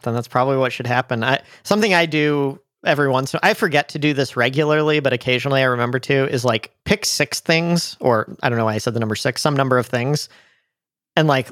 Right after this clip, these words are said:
put 'em all on your task list and just be like, "Which one am I feeling right now?" 'Cause you're almost always more productive just going with your, like, what you're motivated to do in the moment than, like, what's the optimally, maximally most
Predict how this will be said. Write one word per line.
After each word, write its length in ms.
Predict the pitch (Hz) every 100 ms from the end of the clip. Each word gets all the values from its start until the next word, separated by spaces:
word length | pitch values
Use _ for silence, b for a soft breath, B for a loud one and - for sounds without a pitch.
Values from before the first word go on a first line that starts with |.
| -
put 100 | 165
'em 80 | 170
all 160 | 190 190
on 140 | 190
your 80 | 185
task 320 | 156 120 -
list 280 | 139 - - -
and 140 | 120
just 160 | 117 -
be 100 | 113
like, 200 | 107 - _ _ _ _ _ _ _ -
"Which 200 | 127 -
one 380 | 131 131 131 131 _ -
am 120 | 120
I 80 | 117
feeling 420 | - 127 107 98
right 220 | 92 98 -
now?" 380 | 80 - 147 _ -
'Cause 160 | 151 151
you're 120 | 175
almost 440 | 190 196 190 170
always 240 | 151 147 131
more 160 | 135
productive 540 | 127 127 120 - 120 107
just 200 | 113 -
going 280 | 117 107 104
with 240 | 104 -
your, 540 | - 113 101 95 - _ -
like, 220 | 113 101
what 200 | 117 120
you're 100 | 120
motivated 540 | 110 107 110 113 110 104
to 80 |
do 200 | 107 107 110
in 100 | 120
the 60 |
moment 480 | 123 123 127 127 -
than, 400 | 127 113 110 104 - b b _ _ _ -
like, 160 | 147
what's 220 | 214 226 -
the 200 | 196 - _ 202 - _ -
optimally, 760 | 151 175 - 175 170 165 160
maximally 1120 | 156 143 147 - 165 151 151 147 143 143 139 156 _ _ -
most 460 | 147 143 151 -